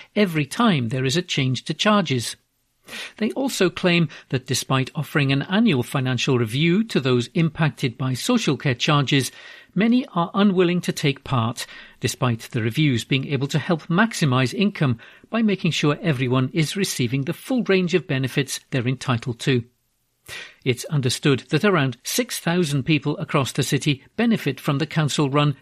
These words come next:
telecare service, which has a weekly charge of one pound sixty-eight. Those who use this service are unlikely to have their charges changed by a financial assessment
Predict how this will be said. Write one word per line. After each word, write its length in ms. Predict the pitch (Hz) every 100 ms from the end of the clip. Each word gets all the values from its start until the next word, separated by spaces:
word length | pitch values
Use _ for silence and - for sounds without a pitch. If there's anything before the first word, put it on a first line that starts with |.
| -
telecare 580 | - 202 202 - 123 117
service, 460 | - 131 120 117 - - - -
which 200 | 262 -
has 200 | 156 131
a 140 | 202 143
weekly 400 | 135 180 - 131
charge 500 | - 220 120 110 - - -
of 160 | 135 123
one 180 | 123
pound 260 | 113 135 117
sixty-eight. 800 | - 135 - 120 147 135 - - - _ _ _ _ _ - - - -
Those 300 | 117 107 -
who 140 | 151
use 340 | 120 180 247 -
this 160 | 135
service 360 | - 147 139 151 - -
are 160 | 165 202
unlikely 520 | 233 214 226 - 131
to 80 | -
have 180 | 143 117
their 120 | 127
charges 520 | - 147 135 143 123
changed 560 | - - 175 131 123 -
by 180 | 127
a 100 | 135
financial 500 | 135 160 139 123 165
assessment 580 | 160 - 208 - 139 120